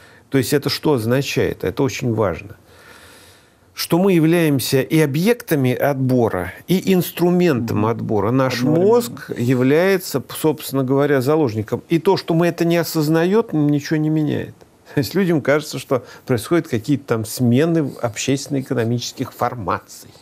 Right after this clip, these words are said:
Speaker 1: Ну, кто эти формации видел, кто делал, что многоукладность экономии при переходе там, к феодализму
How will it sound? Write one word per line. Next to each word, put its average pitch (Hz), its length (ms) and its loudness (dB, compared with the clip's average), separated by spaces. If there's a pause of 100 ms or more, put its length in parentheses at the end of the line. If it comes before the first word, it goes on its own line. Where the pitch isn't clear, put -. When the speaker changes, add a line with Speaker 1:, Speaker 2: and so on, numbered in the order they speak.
(1300)
Speaker 1:
Ну, 113 320 -2 (960)
кто 143 240 0
эти - 120 -4
формации 117 600 -4
видел, 107 360 -2
кто 98 500 -4
делал, 101 340 -4 (200)
что 104 260 -4
многоукладность 117 840 -2
экономии 127 380 0
при 110 180 -4
переходе 110 520 -4 (100)
там, 98 220 -4
к - 100 -20
феодализму 110 760 -2